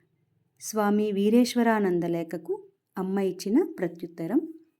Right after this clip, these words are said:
జైరాంబాటి, ఆనూరు, హుగ్లీ, జూన్ నాలుగో తారీఖు, పంతొమ్మిది వందల పదిహేడు. ప్రియమైన ప్రభువుకు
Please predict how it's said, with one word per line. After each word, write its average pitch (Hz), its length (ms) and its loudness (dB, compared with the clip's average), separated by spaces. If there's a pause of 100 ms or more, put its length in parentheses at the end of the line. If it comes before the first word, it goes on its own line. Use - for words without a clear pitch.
(120)
జైరాంబాటి, 175 960 2 (1200)
ఆనూరు, 185 680 2 (260)
హుగ్లీ, 185 640 0 (240)
జూన్ 220 320 4
నాలుగో 165 360 -2
తారీఖు, 160 680 -2 (180)
పంతొమ్మిది 202 440 2
వందల 175 320 2
పదిహేడు. 165 520 -4 (1120)
ప్రియమైన 233 560 4
ప్రభువుకు 175 800 -2